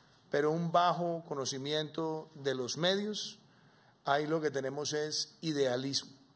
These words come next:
Cuando un gobierno tiene un bajo conocimiento de los objetivos y un alto conocimiento de los medios, tenemos quizás un Estado burocrático, muy bueno en lo operacional.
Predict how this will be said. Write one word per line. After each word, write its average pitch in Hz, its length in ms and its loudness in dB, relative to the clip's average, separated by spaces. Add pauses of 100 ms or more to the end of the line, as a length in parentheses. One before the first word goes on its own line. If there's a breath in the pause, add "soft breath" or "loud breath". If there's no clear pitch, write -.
(1080 soft breath)
Cuando 180 320 6
un 220 140 4
gobierno 226 540 4
tiene 220 220 0
un 208 160 0
bajo 220 340 6
conocimiento 170 640 0
de 185 60 2
los 147 120 -2
objetivos 131 760 -6 (440 soft breath)
y 151 120 -4
un 170 140 2
alto 180 640 2
conocimiento 156 1000 -4
de 143 140 0
los 131 220 -2
medios, 185 560 -2 (400 soft breath)
tenemos 151 460 0
quizás 139 400 -2
un 156 100 -8
Estado 147 720 0
burocrático, 147 800 0 (640 soft breath)
muy 156 180 0
bueno 160 300 0
en 143 80 -2
lo 135 80 0
operacional. 120 680 -4